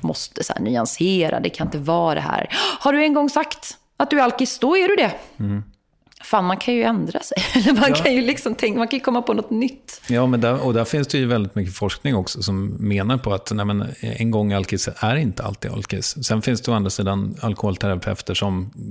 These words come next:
Speaker 2: som, ja, jag var i, i kontakt med en av de mer kända också,
Speaker 1: Mm.
Speaker 2: som sa att, "Ja, jag har hört din story förut och du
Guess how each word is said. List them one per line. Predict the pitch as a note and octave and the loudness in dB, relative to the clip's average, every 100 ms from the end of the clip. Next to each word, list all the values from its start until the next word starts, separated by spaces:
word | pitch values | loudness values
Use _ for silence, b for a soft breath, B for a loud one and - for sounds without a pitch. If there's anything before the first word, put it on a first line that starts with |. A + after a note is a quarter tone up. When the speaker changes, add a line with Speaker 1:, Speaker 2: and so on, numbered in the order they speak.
| A2+ - | -10 -8
Speaker 2:
som, | - A#2 A2+ G#2+ | -6 -4 -6 -4
ja, | A#2 G2 G#2+ | -4 -2 0
jag | G#2+ | 0
var | G#2 G#2 | 2 0
i, | G2 A#2 - | 0 -4 -8
i | A#2+ A2 | -6 -2
kontakt | G#2 G2+ F#2+ | -2 -2 -2
med | G#2 | -2
en | F#2+ F#2+ | -2 -2
av | G2 | -2
de | F#2+ | -2
mer | F#2+ | -2
kända | F#2 A2+ G2+ A#2+ | -2 -2 0 0
också, | G#2 - G#2+ - - | -2 -4 -6 -6 -4
Speaker 1:
Mm. | D#3 D#3+ B B B - | -4 -6 B B B -6
Speaker 2:
som | - A2+ F#2+ | -2 0 0
sa | G2+ G2+ | 0 -2
att, | - - - E3 _ _ _ _ | -4 -8 -10 -14 _ _ _ _
"Ja, | - B2 B2+ | -8 -6 -2
jag | A#2 | 0
har | A2+ | 2
hört | A#2 - | 0 0
din | G2+ | 0
story | F#2+ G2+ G2+ G2+ | 0 0 0 0
förut | - G2+ G2 - - - C3+ | -2 -2 -2 -6 -10 -8 -4
och | G#2 | 0
du | G#2 G2 F#2+ | 2 2 2